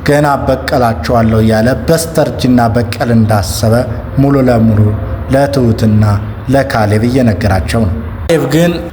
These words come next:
«ቲናን ስንት ብር ነው የምትፈልጊው? እኔ ፍች እፈልጋለሁ፣ ስንት ብር ነው የምትፈልጊው?» እያለ ይጠይቃታል። እሷ «ብር አልፈልግም፣ እኔ የምፈልገው አንተን ነው፣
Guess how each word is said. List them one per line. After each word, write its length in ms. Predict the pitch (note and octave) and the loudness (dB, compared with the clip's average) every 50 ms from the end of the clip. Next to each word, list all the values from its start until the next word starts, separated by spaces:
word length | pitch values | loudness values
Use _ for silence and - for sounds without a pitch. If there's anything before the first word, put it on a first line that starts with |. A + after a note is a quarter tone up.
| - | -6
«ቲናን 460 | - - A3 G#3 F#3 E3+ D#3 C#3 B2+ B2 A2+ A2 B2 A#2+ | -2 0 2 2 2 2 2 2 2 0 0 0 -2 -2
ስንት 280 | - - G#3 G#3 G3 - | -2 -2 -2 0 0 0
ብር 160 | F#3+ F3 D#3 D3 | 0 0 0 0
ነው 140 | C#3+ C3+ | 0 0
የምትፈልጊው? 720 | C3 B2+ A#2 - - - C3 A#2+ A2+ A2+ A2+ A2 - A#2+ A2 G#2 - - - - | 0 0 0 -2 -2 -2 0 0 0 0 0 0 0 0 0 0 -2 -4 -4 -2
እኔ 140 | E3+ E3+ F3 F3 | 0 2 2 0
ፍች 240 | E3 - E3 - - | 0 -2 -4 -4 -6
እፈልጋለሁ፣ 680 | D#3 - - D3 C3+ B2+ B2+ A#2+ C3+ B2 A#2 A2+ A#2 A2+ A2+ A2+ A#2 | -6 -4 -4 -2 -2 -2 -2 0 0 0 2 2 2 0 0 -2 -2
ስንት 280 | - - E3 E3+ E3 E3 | -2 -2 0 0 0 0
ብር 140 | D#3 D#3 D3+ | 0 0 2
ነው 120 | C#3 C3 | 2 2
የምትፈልጊው?» 640 | B2+ A#2+ - - C3+ B2 A2+ G#2+ A2+ G2+ G#2 A#2 A2+ - - - - | 0 0 -2 -2 -2 -2 0 0 -2 -2 -2 -4 -4 -6 -4 -2 0
እያለ 300 | D3+ D3+ D3 C3+ C3 C#3 | 2 2 2 2 2 0
ይጠይቃታል። 640 | C#3 C#3+ - D#3 C3+ B2 - G#2+ G2+ G2 G#2 F#2+ G2 - - - - - - - - - - - | 0 0 0 -2 -2 -2 -2 -2 -2 -2 -4 -4 -6 -8 -10 -12 -12 -12 -12 -12 -12 -8 -4 -4
እሷ 160 | D3 - - - D#3+ D3+ D3+ F3+ - - - - - | -2 0 0 2 2 2 0 -2 -4 -8 -8 -6 -4
«ብር 240 | C3+ C#3 D#3 D3+ C#3+ D3+ | -2 0 0 0 0 0
አልፈልግም፣ 680 | C#3+ B2+ B2+ B2 - - A#2+ A2+ A2+ A#2 A2 A#2+ B2 C3 B2 B2 - | 0 0 0 -2 -2 -2 0 0 0 0 0 0 0 -2 -2 -4 -2
እኔ 120 | F#3 E3 | -2 0
የምፈልገው 600 | E3 D#3+ D#3 D3+ - - D3 C3 C3 A#2+ B2+ B2+ | 2 2 2 0 0 0 -2 -2 -2 0 0 2
አንተን 340 | B2 B2 B2 A#2 B2 B2+ B2+ B2 | 2 2 0 0 0 0 2 2
ነው፣ 140 | C3 A#2+ | 2 0